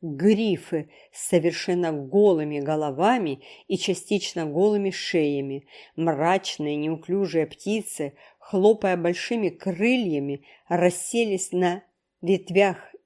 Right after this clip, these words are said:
деревьев, а некоторые приземлились рядом с мертвой водосвинкой. Присутствие Смуги и маленького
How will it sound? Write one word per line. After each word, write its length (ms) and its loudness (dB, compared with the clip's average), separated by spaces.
деревьев, 800 0
а 120 6
некоторые 800 2
приземлились 920 2
рядом 720 2
с 180 -8
мертвой 720 0
водосвинкой. 1080 -2
Присутствие 680 0
Смуги 500 -2
и 40 0
маленького 800 -2